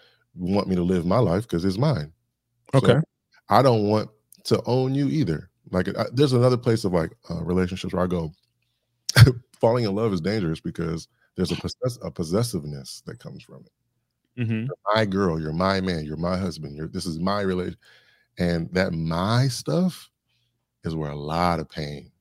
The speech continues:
Speaker 1: comes from.
Speaker 2: Really?
Speaker 1: A lot. Yeah, it's like ownership. You made me feel by doing the thing that you liked for yourself.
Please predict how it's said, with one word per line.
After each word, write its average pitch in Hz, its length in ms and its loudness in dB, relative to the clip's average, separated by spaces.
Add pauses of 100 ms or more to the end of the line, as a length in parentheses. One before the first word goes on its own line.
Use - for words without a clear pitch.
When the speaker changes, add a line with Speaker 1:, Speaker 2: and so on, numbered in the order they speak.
(140)
Speaker 1:
comes - 240 -12
from. - 200 -20 (760)
Speaker 2:
Really? 113 580 -2 (500)
Speaker 1:
A - 40 -6
lot. 82 360 -2 (120)
Yeah, 135 180 4
it's 95 80 0
like 107 140 -2
ownership. 131 400 -4 (340)
You 123 180 6
made 135 300 2
me 117 160 2
feel 117 300 0
by 87 160 0
doing 101 260 -2
the 92 80 -2
thing 98 240 -4
that 87 120 -4
you 95 140 -2
liked 90 240 -2
for 85 100 -10
yourself. 78 540 -8